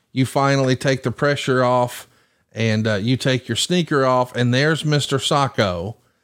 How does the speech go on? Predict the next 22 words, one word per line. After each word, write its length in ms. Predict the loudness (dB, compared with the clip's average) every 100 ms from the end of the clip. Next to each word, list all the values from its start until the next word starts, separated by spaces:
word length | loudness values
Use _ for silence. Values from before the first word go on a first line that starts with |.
| _ _ _ _ _
And 160 | -2 0
then 100 | 2
eventually 440 | 2 0 0 0
you 80 | 2
wrestle 340 | 2 0 -2 -2
Ken 240 | 0 0
Shamrock 580 | 0 0 2 2 2 -2
at 80 | -4
Judgment 460 | 0 0 0 -2
Day, 240 | 0 2 2
and 100 | 2
the 40 |
match 320 | 2 0 0
ends 360 | 0 0 0 0
when 120 | -2
Shamrock 640 | 0 0 2 2 0 -2 -2
puts 380 | -2 -2 -4
the 160 | -2 0
ankle 300 | 0 0 0
lock 280 | 2 0 2
on 240 | 0 0
you. 180 | -2